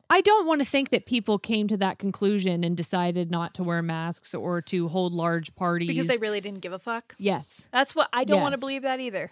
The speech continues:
Speaker 2: I
Speaker 1: Mm.
Speaker 2: truly don't.
Speaker 1: Right.
Speaker 2: I think for them, it's just easier to process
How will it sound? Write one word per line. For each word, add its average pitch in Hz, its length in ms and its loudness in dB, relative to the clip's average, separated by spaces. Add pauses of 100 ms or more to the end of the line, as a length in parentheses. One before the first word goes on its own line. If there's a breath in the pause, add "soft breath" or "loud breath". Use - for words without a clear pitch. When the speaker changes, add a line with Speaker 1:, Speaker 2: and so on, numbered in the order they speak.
Speaker 2:
I 226 140 0
Speaker 1:
Mm. 185 60 -4
Speaker 2:
truly 262 280 -2
don't. 208 280 -4 (140)
Speaker 1:
Right. 180 220 -2
Speaker 2:
I 254 280 2
think 262 340 -6
for - 260 -2
them, 214 380 -2
it's 196 220 -12
just 208 300 -6
easier 220 420 -6
to 208 60 -8
process 220 600 -4